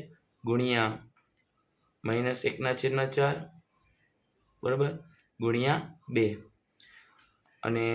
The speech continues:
હવે આ જે બે છે ને એ અંશમાં છે અને છેદમાં કાંઈ ના હોય તો એક. હવે બે બે ઉડી જશે, બરોબર?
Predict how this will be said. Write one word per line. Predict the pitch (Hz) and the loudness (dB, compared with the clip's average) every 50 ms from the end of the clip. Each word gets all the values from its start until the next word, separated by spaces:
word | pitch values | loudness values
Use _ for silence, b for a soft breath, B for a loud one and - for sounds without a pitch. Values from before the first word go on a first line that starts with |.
| 113 113 113 110 - - - _ - | 0 -2 -2 -4 -8 -12 -14 _ -4
હવે | 123 120 131 151 160 165 170 165 - - 139 139 147 | 4 8 10 10 10 10 6 4 2 4 8 8 10
આ | 151 160 160 160 156 151 | 10 10 8 6 6 4
જે | 156 156 156 | 2 4 6
બે | 160 160 165 165 | 6 6 6 4
છે | 165 165 | 4 2
ને | 143 127 120 | 4 4 4
એ | 127 135 | 4 4
અંશમાં | 151 151 - 143 131 120 117 | 2 2 0 0 0 0 2
છે | 123 | 0
અને | 120 120 113 - | -2 -2 0 2
છેદમાં | 135 135 139 131 123 - | 2 4 4 4 4 4
કાંઈ | 135 135 139 135 | 4 4 4 4
ના | 131 123 | 4 2
હોય | 120 117 120 | 2 2 2
તો | 117 | 2
એક. | 117 113 107 - - - B B B B B B B B - | 2 2 0 -2 -6 -16 B B B B B B B B 2
હવે | 120 131 143 143 143 139 139 | 4 6 6 6 6 6 6
બે | 143 151 151 156 | 6 6 8 8
બે | 165 170 180 180 - - - | 6 6 6 4 0 -4 0
ઉડી | 143 143 131 117 113 | 2 2 2 4 4
જશે, | 113 110 - - 113 113 | 2 2 0 -2 -2 0
બરોબર? | 117 131 143 165 170 | 2 2 4 4 2